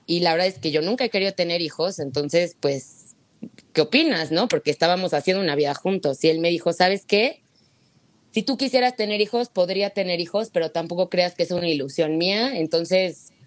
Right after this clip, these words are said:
si no quieres tener, yo tampoco tengo. Y tenemos una vida de dinks y viajamos y somos solos, compramos perros y somos felices.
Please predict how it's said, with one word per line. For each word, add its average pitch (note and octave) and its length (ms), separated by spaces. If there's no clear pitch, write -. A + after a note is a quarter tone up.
si E3+ 120
no F3+ 160
quieres G3 240
tener, F3 260
yo F3 120
tampoco E3 380
tengo. G#3 380
Y A3+ 60
tenemos E3+ 400
una E3+ 200
vida F3+ 520
de D#3 160
dinks G#3+ 400
y D#3+ 80
viajamos G3+ 640
y D#3 80
somos E3+ 520
solos, F#3+ 380
compramos E3 440
perros F#3 360
y D#3+ 80
somos E3+ 260
felices. E3 500